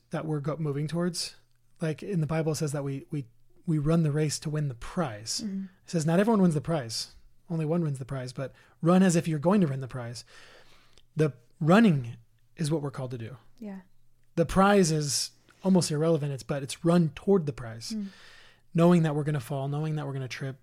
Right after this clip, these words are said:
Speaker 1: The fact is, is that we're running, that we're on the, the path, that we are moving forward, that we're, um, like, so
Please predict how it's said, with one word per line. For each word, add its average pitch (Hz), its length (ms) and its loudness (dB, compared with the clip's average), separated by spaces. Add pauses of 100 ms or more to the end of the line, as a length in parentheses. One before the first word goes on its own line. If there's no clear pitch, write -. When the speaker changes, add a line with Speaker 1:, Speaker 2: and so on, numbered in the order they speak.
(140)
Speaker 1:
The 143 100 -6
fact 165 320 -4
is, 143 160 -6
is 135 100 -10
that 131 140 -12
we're 127 120 -10
running, 123 360 -10 (480)
that 156 100 -4
we're 131 160 -4 (100)
on 175 360 4
the, 147 120 -2 (260)
the 160 80 -8
path, - 540 -6
that 156 180 -4
we 156 160 -2
are 143 140 -2
moving 160 460 2
forward, 135 580 -6
that 131 160 -8
we're, 131 220 -8 (840)
um, 123 380 -12 (580)
like, 175 160 6
so 165 240 4